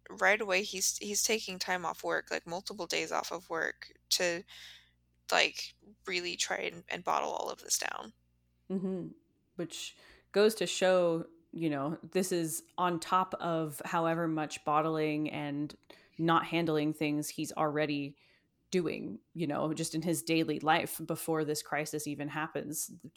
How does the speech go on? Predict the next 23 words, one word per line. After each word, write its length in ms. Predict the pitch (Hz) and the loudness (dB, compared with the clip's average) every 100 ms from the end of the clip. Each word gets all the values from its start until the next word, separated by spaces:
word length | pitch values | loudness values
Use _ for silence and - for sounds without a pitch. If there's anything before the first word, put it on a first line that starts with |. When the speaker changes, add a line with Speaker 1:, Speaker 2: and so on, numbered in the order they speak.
| - | -4
Speaker 2:
to 80 | 175 | -2
be 180 | 165 160 | 0 -2
so 440 | - 170 170 165 - - - | 2 2 2 0 -8 -20 -14
full 380 | - - 196 | -6 4 6
to 140 | 196 196 | 6 4
capacity 600 | 202 196 175 - 165 156 | 2 4 2 2 2 2
already 560 | 151 151 185 160 147 | 4 4 4 4 0
that 380 | 156 156 156 - | 0 0 0 0
something 340 | - 175 170 151 | -2 -2 0 0
like 160 | 151 | 0
this 120 | 180 180 | 0 -2
happens, 460 | 143 147 151 147 | -2 -2 -4 -2
and 160 | 151 147 | -2 -2
then 140 | 156 | -2
it's 200 | 151 151 | -2 -4
just, 420 | - 151 - - - _ _ _ - | -8 -6 -6 -10 -14 _ _ _ 10
woo, 320 | 381 392 349 | 12 12 12
woo, 480 | 427 427 427 427 403 - _ _ 175 | 12 12 12 12 6 -2 _ _ 4
not 180 | 196 196 | 6 8
Speaker 1:
<laughs> 40 | |
Speaker 2:
good. 360 | 190 180 175 170 | 6 4 2 2
<laughs> 520 | 226 - 294 220 311 277 _ - - - | 4 10 10 8 0 -6 _ -4 -2 0
Speaker 1:
Yeah, 320 | 233 240 240 | -2 2 2